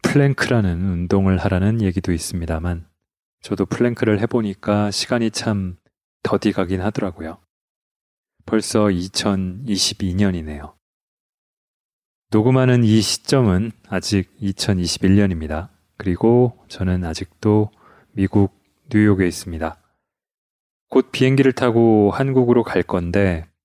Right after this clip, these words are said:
뉴욕에서의 마지막 북적북적이자 한국에서 다시 첫 북적북적,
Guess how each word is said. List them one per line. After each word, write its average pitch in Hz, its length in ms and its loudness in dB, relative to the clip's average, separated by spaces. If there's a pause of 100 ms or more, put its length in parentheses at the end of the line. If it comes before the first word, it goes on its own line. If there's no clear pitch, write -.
(340)
뉴욕에서의 107 540 4
마지막 98 480 -2
북적북적이자 - 1600 -4
한국에서 104 920 -2
다시 92 480 -4 (280)
첫 - 360 -4
북적북적, - 840 -6